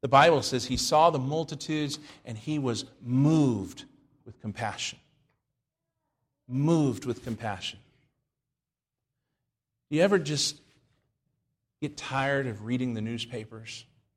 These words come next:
You just see all the evil and all the sinfulness and all the wickedness in this world, and we become callous to it, don't we?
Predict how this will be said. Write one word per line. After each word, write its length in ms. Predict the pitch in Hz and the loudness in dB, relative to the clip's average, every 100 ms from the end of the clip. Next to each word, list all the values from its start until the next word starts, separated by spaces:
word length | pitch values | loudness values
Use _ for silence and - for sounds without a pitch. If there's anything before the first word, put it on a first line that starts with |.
| _ _ _ _ _ _ _ _ _ | _ _ _ _ _ _ _ _ _
You 100 | 151 | -4
just 360 | 147 175 - - | 0 2 2 0
see 180 | 175 240 | 2 6
all 340 | 202 165 196 | 8 10 8
the 160 | 165 135 | 6 -2
evil 680 | 135 160 165 151 156 151 147 | -4 -4 -4 -2 -2 0 -2
and 100 | 117 | 4
all 360 | 139 185 196 | 8 8 8
the 120 | 165 131 | 4 -2
sinfulness 720 | - 170 151 170 160 156 139 | -2 -2 -4 -6 -4 -4 -4
and 100 | 127 | 2
all 320 | 143 185 220 | 8 10 10
the 100 | 190 | 6
wickedness 600 | 147 165 170 151 151 151 | 2 0 0 -4 -4 -6
in 120 | 147 | -6
this 180 | 139 - | -6 -2
world, 400 | 147 147 143 139 - - - | 4 6 6 2 -12 -16 -6
and 220 | 175 160 156 | -2 -2 0
we 160 | 214 | 0
become 380 | 233 - 202 175 | 0 -2 0 0
callous 540 | - 175 175 143 107 - | -2 2 4 4 2 -4
to 180 | 123 | -4
it, 100 | 110 | -4
don't 260 | 117 107 95 | -4 -6 -6
we? 160 | 101 | -18